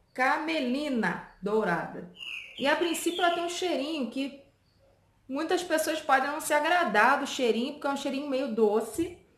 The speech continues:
quando você abre o pote, mas quando você aplica nos fios, o cheirinho fica assim um floral, frutal maravilhoso, que lembra muitas colônias famosas até aí, gente.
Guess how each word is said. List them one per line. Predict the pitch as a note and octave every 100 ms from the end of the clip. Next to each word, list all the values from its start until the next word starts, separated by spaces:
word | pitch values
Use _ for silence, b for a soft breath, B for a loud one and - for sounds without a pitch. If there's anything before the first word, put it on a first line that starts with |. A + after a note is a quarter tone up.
| _
quando | - A#3+
você | A#3+ B3 C4
abre | B3+ C#4
o | D4+
pote, | G#3+ A3+ C4+
mas | B3+
quando | - D#4
você | D#4+ E4 E4+
aplica | F#4+ F#4+ C4+ D#4+ F#4 D4+
nos | A#3 F#3 -
fios, | B3+ C#4
o | -
cheirinho | C#4 B3+ C#4+
fica | C#4+ C#4+
assim | C4 - C#4
um | C#4+ C4
floral, | - C#4 C4+ B3 C#4 -
frutal | D4 C#4+ B3 B3
maravilhoso, | C#4 B3 C4 D4 D4 D4+ A#3+ A3+ A#3+
que | B3+
lembra | A#3+ A#3+
muitas | A#3+ B3+ D4+
colônias | - C4+ A#3+ B3+ C4
famosas | - D4 E4+ B3 A3 A#3+ A3+
até | A3 G#3+ G#3+
aí, | G#3 G#3+
gente. | G3 G3 -